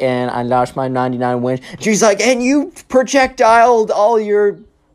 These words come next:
stuff out of your butt." Oh, God. How can I s-, how can I have a straight face and tell the story? A-, anyway, she's like, "And you probably gave me a raging infection. My eye burns. Like,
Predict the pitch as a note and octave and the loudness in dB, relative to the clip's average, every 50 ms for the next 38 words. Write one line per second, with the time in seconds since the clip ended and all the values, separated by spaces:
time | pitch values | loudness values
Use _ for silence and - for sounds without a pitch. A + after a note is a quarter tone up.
0 | _ _ _ - - - - F#3+ F#3 F3+ F3+ F3 - - - - - D#3 D#3 D#3 | _ _ _ -20 -20 -10 -4 0 2 2 2 0 -2 -6 -16 -8 -4 -4 -2 -2
1 | D#3 D3+ D#3 D3+ - - - - - - - C#3 C#3 C3+ B2 G#2+ - - - - | -4 -6 -8 -8 -6 -6 -4 -4 -4 -4 0 2 2 2 2 0 -2 -4 -4 -4
2 | C3+ - - _ _ - D4+ - - F#4 F#4+ F#4+ D#4 - - - _ _ _ - | -6 -8 -10 _ _ -4 -4 -2 0 2 2 2 2 0 -4 -14 _ _ _ -4
3 | G3+ A#3 C4 C4+ B3 G#3 E3 - - F#3 F3 E3+ E3+ F3 E3 D#3 C#3+ - C#3+ - | -4 -2 -2 -2 -2 -2 -4 -4 -2 -2 -2 0 0 -2 -2 -4 -4 -6 -6 -4
4 | C#3+ B2+ A2+ A2 - - A#2+ G#2 F#2+ F2 D#2+ D#2 - _ _ _ _ _ _ _ | -4 -4 -4 -6 -8 -6 -6 -4 -4 -6 -8 -12 -16 _ _ _ _ _ _ _
5 | _ _ _ _ - G3+ G3+ G3 G3+ G3 F#3+ F#3 D#3+ C#3+ B2 B2+ - F#3+ F#3+ G3+ | _ _ _ _ 2 4 4 4 4 4 4 4 4 4 2 2 0 -4 -6 -6
6 | A3 A3 - - - - - D#3 - _ - A#3+ A#3+ G#3+ A#3 B3 G#3+ - A#3 G#3 | -6 -6 -8 -12 -20 -20 -20 -20 -10 _ -2 -2 -2 0 -2 -4 -4 -2 0 0
7 | G#3+ A3 A3 G#3+ F#3 G#3+ G#3+ G#3 G3+ G#3 G#3+ G3+ F3 C#3 E3+ G#3 A3+ A3 F#3 F3+ | 2 2 2 2 2 2 2 2 2 2 0 0 0 0 0 -2 -2 -2 -2 -4
8 | G#3 F#3+ G3+ G3 F#3 - - G3 G3 G3 - - G3+ G3+ G#3+ G#3+ - - A3 G#3+ | -4 -4 -4 -4 -4 -4 -2 -2 -2 -2 -2 -4 -6 -4 -4 -4 -4 -2 -2 -2
9 | A3 G3 D#3 C3+ C3+ - G#3+ G#3 A3+ G#3+ G#3+ G#3 G3 G#3 G#3 G#3 G3+ G3 F#3+ - | -2 -2 -4 -6 -6 -2 0 0 2 0 0 -2 -2 -2 -2 -2 -2 -2 -2 0
10 | F3+ E3+ E3+ E3+ D3 - | 2 2 2 2 0 -2